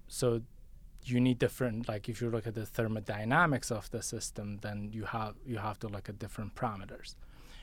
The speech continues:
Now, the reason I want to talk about theoretical approaches a-,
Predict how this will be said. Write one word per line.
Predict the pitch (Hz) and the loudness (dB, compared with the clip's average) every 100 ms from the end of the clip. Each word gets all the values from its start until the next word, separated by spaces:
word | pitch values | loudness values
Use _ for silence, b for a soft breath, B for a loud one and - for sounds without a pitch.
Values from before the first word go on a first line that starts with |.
| b | b
Now, | 147 143 143 - | 10 12 10 6
the | 151 147 | 4 8
reason | 160 175 180 | 8 10 12
I | 160 | 12
want | 151 156 156 | 12 12 8
to | 156 - | 4 8
talk | 151 143 | 10 10
about | 147 135 127 | 8 6 6
theoretical | - 135 131 135 147 - 131 123 - - | 6 8 8 6 4 6 6 4 0 -12
approaches | - - 131 123 131 120 | 0 6 8 8 4 4
a-, | 127 135 147 - | 6 8 8 6